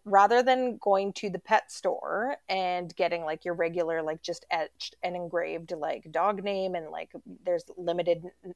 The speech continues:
space and numbers that you can fit in on these things. And they're getting expensive. Like, they used to be a lot cheaper,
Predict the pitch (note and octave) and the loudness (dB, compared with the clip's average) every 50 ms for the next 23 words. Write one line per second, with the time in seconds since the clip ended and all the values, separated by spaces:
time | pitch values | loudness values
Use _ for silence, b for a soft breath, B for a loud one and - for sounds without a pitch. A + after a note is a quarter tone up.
0 | _ _ - - - - F#3 F#3 F#3+ F#3+ - - F3 F3 E3+ E3+ E3 E3+ F#3+ F#3+ | _ _ -18 -12 -4 -2 0 0 0 -2 -2 -4 -6 -4 -4 -6 -2 -2 -2 -2
1 | F3+ - F#3 F3 F3 F3+ - F3 E3+ - - F3 E3 E3+ E3 F3+ F#3 G3 G#3 A3 | 0 -2 -4 -4 -4 -10 -10 -10 -12 -6 -4 -4 -2 -2 -4 -4 -4 -6 -4 -6
2 | G#3+ G#3+ - - A3+ A3+ B3+ D4 D#4 - B B B B B B B B B B | -6 -8 -6 -6 -6 -6 -6 -8 -14 -18 B B B B B B B B B B
3 | - - A#3 B3 C4 B3+ A#3+ C#4+ - G#4 G#4 F#4+ D4 - - - - F#3 A3 A#3+ | 0 2 4 6 6 6 6 6 6 6 2 0 -2 -2 -6 0 2 2 2 2
4 | - F#3 - - - C#3+ E3 F3+ - G3+ G3 G#3 A#3 - - C#4+ B3 C#4 C4+ G#3+ | 2 0 0 2 0 -2 -2 -2 -2 -2 -2 -2 -4 -4 -6 -4 0 0 2 4
5 | F#3+ G3 F#3+ - - - F#3+ G3 G3 - D3+ C3+ B2+ E3 F#3 | 4 4 4 0 -6 -8 -6 -6 -4 -4 -2 -2 -2 -6 -8